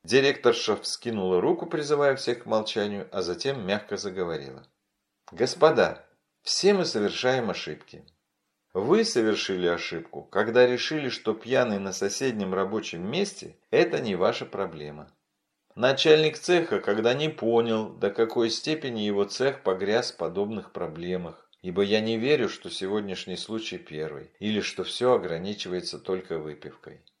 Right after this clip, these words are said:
А я, когда приняла вас на работу».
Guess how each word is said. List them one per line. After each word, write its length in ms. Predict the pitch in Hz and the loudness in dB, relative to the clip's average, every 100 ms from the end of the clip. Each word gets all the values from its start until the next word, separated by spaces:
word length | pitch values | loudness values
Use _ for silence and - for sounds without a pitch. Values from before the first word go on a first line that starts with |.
| _ | _
А 160 | - 98 | 0 2
я, 400 | 101 123 185 185 - _ _ _ | 4 4 2 0 -10 _ _ _
когда 360 | - 95 92 92 | -2 -2 4 2
приняла 560 | - 87 85 87 110 143 | 2 -4 -4 2 4 4
вас 340 | 92 - - | 2 0 -4
на 120 | 85 | -4
работу». 500 | 80 73 67 69 - | -2 -4 -8 -14 -18